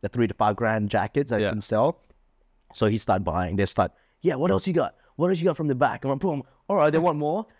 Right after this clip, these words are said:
Speaker 1: Like, this crazy sunny, like, two, two grand sunny. So, "We want it for tonight." And they end up buying an outfit for the whole crew. "And you guys, you guys wanna come to the, um, to the, to the show?" And I, "Fuck yeah."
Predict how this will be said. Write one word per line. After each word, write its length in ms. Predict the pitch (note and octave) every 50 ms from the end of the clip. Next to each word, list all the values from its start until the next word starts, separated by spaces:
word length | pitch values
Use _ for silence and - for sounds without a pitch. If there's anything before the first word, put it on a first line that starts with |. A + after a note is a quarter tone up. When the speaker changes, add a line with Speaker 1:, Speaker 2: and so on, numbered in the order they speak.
| _ _ -
Speaker 1:
Like, 180 | C#3 F#2+ - - _ C3+
this 220 | C3+ B2+ B2 G#2
crazy 300 | - - E3+ D3+ C#3+ C#3+
sunny, 300 | C3 - - C#3 B2 A#2
like, 140 | A2 G#2+ G2+
two, 180 | - - E3 C#3
two 240 | A#2 - - - C#3+
grand 300 | A#2+ C3 C3+ A#2 A2+ A2
sunny. 320 | - - B2 A#2 A#2 A#2
So, 220 | A2 - B2+ A2 G2+ - _ _ _
"We 80 | C3+ C#3+
want 180 | D3+ E3 E3
it 40 | D3
for 80 | - C3
tonight." 360 | - - D3 D3+ D3+ D3 - - _ _ _ _ _
And 120 | A2+ B2+
they 60 | C3+ C3+
end 160 | D3+ F3 E3+
up 140 | C#3 A#2+ G#2
buying 260 | B2+ A#2 A#2 G2+ - -
an 80 | A2+
outfit 360 | A2+ G2+ B2 - - A#2 G2
for 500 | - - G#2 G2 F#2+ F#2+ F#2+ F#2+ F#2 F#2
the 140 | G2+ G#2 G2
whole 280 | F#2+ A2 A2 G#2 G#2 - _
crew. 260 | - - C3+ B2+ A#2+ -
"And 100 | - D3+
you 60 | E3
guys, 260 | G#3 G3+ G#3 F#3 -
you 100 | - D#3
guys 120 | F3+ G#3 A3+
wanna 140 | G#3+ E3+ C#3
come 200 | - C#3 C3+ C3+
to 80 | - C3
the, 220 | A2+ G#2+ G#2 G2 - _ _ _ _ _ _ _ _ _ _ _
um, 560 | G#2 G#2 G2+ G#2 G#2 G#2 G#2 G#2+ G2+ F#2 F2+ _ _ _
to 100 | - -
the, 100 | A2 G#2+ - - - G2+ -
to 120 | - -
the 80 | A2 G#2
show?" 400 | - - B2+ B2+ D3+ F3+ A3+ - _ _
And 120 | A2+ A2+ A#2
I, 60 | G#2+
"Fuck 280 | - - G#3+ A3 -
yeah." 160 | B2+ A2+ A#2+